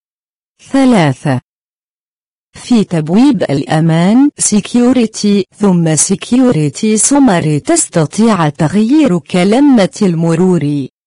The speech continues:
كما تستطيع تفعيل عملية التحقق من خطوتين التي كنا قد تكلمنا عنها في مقالة سابقة بالضغط على مانج سيتنجز ثم إضافة رقم هاتفك وتأكيده.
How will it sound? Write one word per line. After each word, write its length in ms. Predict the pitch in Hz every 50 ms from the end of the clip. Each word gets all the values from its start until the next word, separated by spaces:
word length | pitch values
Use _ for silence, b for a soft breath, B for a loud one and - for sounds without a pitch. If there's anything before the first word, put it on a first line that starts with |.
| - - -
كما 360 | - 254 254 233 240 240 240
تستطيع 880 | 240 - 320 330 - - - 220 196 - - 208 226 226 190 170 156 147
تفعيل 640 | - - 160 147 131 - 151 185 196 202 208 190 180 175
عملية 800 | 165 151 139 147 160 151 143 143 156 202 214 214 226 220 220 - 247
التحقق 920 | 247 226 _ - 233 226 - - 247 240 - _ - 214 196 - - 196
من 360 | 196 214 226 240 247 240 240
خطوتين 960 | 226 - - 220 208 - - 262 269 269 269 - - 202 170 156 156 151 151
التي 460 | 151 156 151 156 151 147 - 175 156
كنا 560 | 143 - - 240 285 285 269 233 214 202 202 196
قد 240 | - - 180 165
تكلمنا 1000 | - - 190 180 175 - - 269 294 311 294 269 262 247 269 277 262 240 233 233 233 233
عنها 640 | 208 202 220 208 190 175 151 143 165 160 156 160 - _ _ _ _ -
في 300 | - - - 202 196 190
مقالة 720 | 180 190 185 - - - 226 240 240 233 226 202 202 202
سابقة 920 | 185 - - 208 208 202 196 240 240 240 - - 240 214 - - 214 226 220
بالضغط 720 | 196 190 285 277 226 190 170 196 175 - 190 180 - -
على 520 | 202 165 151 220 226 240 247 240 226 226 226
مانج 500 | 208 233 294 320 285 262 254 247 190 147
سيتنجز 640 | - - - - - 202 196 - - 202 185 180 160
ثم 460 | - - - - 330 320 277 233 202
إضافة 1040 | 175 - - - 180 175 160 202 262 311 302 - 262 240 240 - - 208 202 208 196
رقم 560 | 160 160 151 - - 202 202 214 226 190 170
هاتفك 920 | 165 170 151 185 208 226 214 - 220 202 160 - - 202 202 185 - -
وتأكيده. 1200 | 175 170 165 165 - - - 180 165 - 117 - 247 247 240 220 135 151 143 123 123 139 143 131